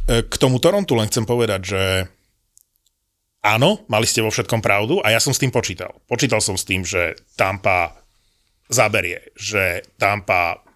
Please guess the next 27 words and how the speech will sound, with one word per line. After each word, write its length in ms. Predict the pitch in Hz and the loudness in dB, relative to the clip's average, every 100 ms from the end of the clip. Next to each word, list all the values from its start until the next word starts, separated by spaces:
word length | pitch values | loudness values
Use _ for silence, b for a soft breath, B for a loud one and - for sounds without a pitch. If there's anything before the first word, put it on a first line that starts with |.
| _ _ _ | _ _ _
bude 200 | 107 107 101 | -14 -4 0
lepšia 460 | 110 117 - 101 | 2 0 2 0
ako 200 | 92 - | 0 -4
v 80 | 98 | -2
základnej 420 | 98 98 107 95 | 0 0 -2 -4
časti, 400 | 90 98 92 - 92 107 110 | 0 0 0 -2 -6 -8 -6
najmä 340 | 101 98 95 | -2 0 0
v 140 | 95 | -2
jej 60 | 92 | 0
závere, 500 | 98 90 90 90 - B B B B B B | 0 0 -2 -6 -12 B B B B B B
že 180 | 120 | 0
má 80 | 120 | 2
skúsenosti. 800 | 117 - 143 - 107 92 - - _ _ _ _ | 0 0 0 2 0 0 -6 -10 _ _ _ _
Ale 180 | 95 98 | -4 -4
tak 320 | - 123 165 | 2 2 2
či 160 | - 196 | 0 -2
tak 560 | 113 110 135 - - _ _ _ _ | -2 -2 -4 -10 -12 _ _ _ _
som 300 | _ - 117 | _ -4 -2
veril 400 | 110 107 113 151 | 0 2 2 2
tomu 240 | 160 165 160 | 2 0 0
Torontu, 640 | 131 98 90 85 95 120 160 _ _ _ _ _ _ _ | 0 -2 -4 -8 -12 -12 -16 _ _ _ _ _ _ _
že 220 | 101 123 | -4 -2
prekvapí 480 | - 196 143 107 98 | 0 2 2 0 -4
proti 240 | 104 104 | -6 -6
tej 160 | 107 101 | -4 -2
Tampe, 400 | 107 95 95 101 | 0 -2 -6 -10
lebo 720 | 104 92 104 104 107 107 | -6 -6 -2 0 2 0